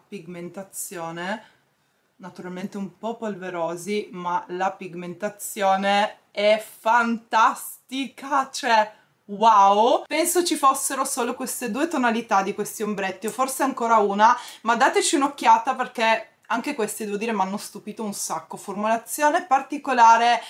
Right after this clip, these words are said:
resa pazzesca. Sulle ciglia inferiori invece vado a stendere questo bellissimo viola borgogna glitterato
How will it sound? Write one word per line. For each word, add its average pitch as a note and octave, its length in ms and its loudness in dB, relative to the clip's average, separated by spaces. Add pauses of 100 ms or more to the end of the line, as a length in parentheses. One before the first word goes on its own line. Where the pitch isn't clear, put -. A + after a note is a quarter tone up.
(140)
resa G#3+ 640 2
pazzesca. - 800 -2
Sulle F4 400 2
ciglia C4 280 0
inferiori C4+ 500 4
invece B3+ 400 -4
vado A#3 220 0
a C#4+ 60 2
stendere A#3 640 0
questo G#3+ 360 -4
bellissimo A#3 1040 0
viola G#3+ 720 6
borgogna G#3 1120 0
glitterato A#3 1040 2